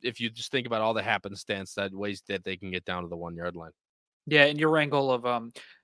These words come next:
Speaker 2: the, you know, the defensive pass interferences that occur in the end zone, ball gets placed at the one. Uh,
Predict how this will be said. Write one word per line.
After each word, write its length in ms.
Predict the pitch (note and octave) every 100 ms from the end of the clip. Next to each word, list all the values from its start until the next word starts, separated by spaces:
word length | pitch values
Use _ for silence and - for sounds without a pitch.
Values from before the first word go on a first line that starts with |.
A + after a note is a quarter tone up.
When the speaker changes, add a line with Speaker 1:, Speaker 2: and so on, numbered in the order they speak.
| -
Speaker 2:
the, 80 | D3+
you 60 | C3+
know, 80 |
the 100 | A#2+
defensive 440 | B2 C#3+ - B2+ -
pass 260 | C#3 C3
interferences 640 | C3+ A#2+ C3+ B2+ B2+ - B2
that 100 | B2+
occur 260 | - D3+
in 80 | C3+
the 120 | B2+
end 120 | C3+ C3
zone, 240 | C3+ B2+
ball 160 | C3 B2
gets 140 | -
placed 260 | - C#3 C3+
at 80 |
the 100 | B2+
one. 380 | B2 C3 C3+ C3+ - - _ -
Uh, 240 | - G#2+